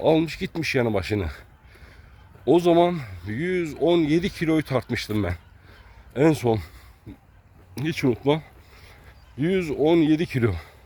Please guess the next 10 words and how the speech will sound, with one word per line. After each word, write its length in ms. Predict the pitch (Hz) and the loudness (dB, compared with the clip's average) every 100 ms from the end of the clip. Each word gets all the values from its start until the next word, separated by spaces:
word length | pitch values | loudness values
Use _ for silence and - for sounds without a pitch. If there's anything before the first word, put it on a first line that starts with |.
| - - - - - - - - - - - - - - - - - - - - - - - | -20 -20 -20 -20 -20 -20 -20 -20 -20 -20 -20 -20 -20 -20 -20 -20 -20 -20 -20 -20 -20 -20 -6
Bugün 280 | 131 165 165 | -2 2 4
ise 280 | 165 175 147 | 2 0 0
doksan 380 | 151 - 170 160 | 0 2 2 2
kilo 260 | 127 131 | 2 2
civarındayım. 680 | 107 107 95 95 92 98 90 | 2 2 2 2 -2 -2 0
Doksan, 500 | 127 - - 113 98 | -2 -2 -2 0 0
doksan 440 | 110 - 123 120 | -4 -2 0 2
bir, 180 | 107 98 | 0 -2
doksan 360 | 107 - 131 120 | -4 -2 2 2
iki, 360 | 110 113 110 | 0 0 0